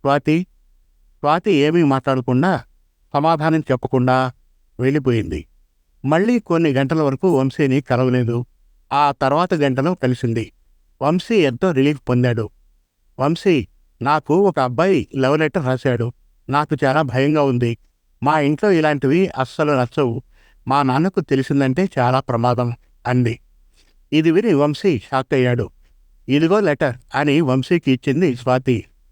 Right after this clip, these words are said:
అందులో అంతా కోడ్ లెటర్స్‌లో రాసి ఉంది. కొంతవరకు "I love you" అనే అనిపించింది.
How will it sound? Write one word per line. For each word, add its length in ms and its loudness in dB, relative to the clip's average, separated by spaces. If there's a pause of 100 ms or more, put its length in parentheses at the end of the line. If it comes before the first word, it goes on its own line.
(480)
అందులో 400 2
అంతా 460 0 (200)
కోడ్ 260 0
లెటర్స్‌లో 540 -2
రాసి 240 0
ఉంది. 380 0 (480)
కొంతవరకు 800 0 (380)
"I 100 2
love 280 0
you" 140 2 (160)
అనే 300 0
అనిపించింది. 720 -2